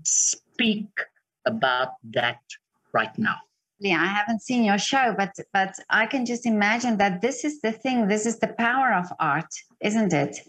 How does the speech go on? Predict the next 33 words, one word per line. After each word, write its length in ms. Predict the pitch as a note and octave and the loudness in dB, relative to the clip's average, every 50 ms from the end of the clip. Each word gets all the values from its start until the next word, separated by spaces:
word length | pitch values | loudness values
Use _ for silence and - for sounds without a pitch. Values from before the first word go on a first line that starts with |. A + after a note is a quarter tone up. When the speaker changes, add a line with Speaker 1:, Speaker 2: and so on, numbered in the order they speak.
| - _ - - - - - - - - - | -20 _ -16 -12 -10 -8 -8 -6 -6 -2 0
Speaker 2:
To 100 | - A#3+ | 0 2
be 100 | G3+ A#3 - - | 2 2 2 2
able 300 | - A3+ A#3 A#3 C4 B3 | 2 0 2 0 -2 -2
to 140 | B3 - G#3+ | -2 -4 -2
do 260 | F3 F#3 F#3 F3+ E3+ | 2 2 4 4 4
this. 420 | E3+ D#3 D3+ E3 E3+ - - - - - _ _ _ - - - | 2 2 0 0 0 -2 -6 -8 -8 -12 _ _ _ -14 -6 -2
And 140 | - A3 A3+ | 0 2 2
I 80 | A#3 | 2
think 260 | A#3 B3+ C#4 B3+ G#3+ | 0 0 -2 0 0
this 180 | G3 A#3+ A#3+ - | 0 0 0 -2
is 140 | C#4+ C#4 - | -4 -4 -2
what 180 | A#3+ A#3+ A#3+ - | -2 -2 -2 -2
people 280 | A#3+ A#3+ A#3+ - A#3 | -4 -2 0 0 2
don't 320 | G#3 G#3+ G#3 G#3 G#3+ F#3+ F3+ | 4 4 4 4 4 2 2
realize, 760 | G3 G#3+ A#3+ C4 B3+ G#3 D#3+ D3 E3+ F3 F3+ F3+ F3+ - - _ _ _ _ _ _ - - - - - - - | 2 2 2 2 2 2 2 2 2 2 0 -2 -4 -8 -16 _ _ _ _ _ _ -20 -20 -18 -12 -4 0 2
is 200 | G#3+ A3 G#3+ - | 2 2 2 2
that 280 | A3+ A3 A3 A3 A3 - - | 4 4 4 2 0 -4 0
art 280 | - G#3+ A3+ B3+ C4 - | 2 2 2 2 0 -2
has 300 | - A#3 A3+ A3+ - - | -2 -2 -2 -2 -2 -6
such 320 | - - C4 C4+ C4+ - - | -4 -2 -2 -2 -2 -2 -2
a, 180 | C4 A3+ G3 - - - - - - - - | 0 0 0 -4 -8 -14 -16 -10 -6 0 0
it, 180 | - G3+ - - - | 2 2 2 2 2
in, 200 | G#3+ A#3 A3+ - | 2 2 2 4
in 380 | - G#3+ G#3 - - A#3 A3+ G3+ | 4 2 2 4 4 4 4 4
so 300 | - - - C#4 C4+ D4 | 2 2 4 4 4 6
many 260 | D4 C#4+ C4+ B3+ A#3+ | 6 4 4 2 0
aspects, 920 | - - G#3 A#3+ B3+ - - - - D#3+ D3 F3+ A3 - _ - - - - - - | 0 2 2 2 0 -2 -4 -6 -4 -2 -2 -2 -4 -6 _ -4 -4 -4 -4 -6 -2
it, 100 | - F#3+ | 2 4
not 280 | G#3 A3+ A#3 B3 A#3+ - | 4 6 6 4 2 2
just 220 | C#4 A#3+ A#3 - - | 0 -2 -2 -2 -4
healing, 560 | F#3 G#3 B3 C4+ C4 A3 F#3+ E3+ E3+ F3+ F3 | -2 0 0 2 2 4 4 4 4 4 4
but 140 | F#3+ G3 G3 | 2 2 2
it's 180 | G#3 G3+ - | 0 -4 -6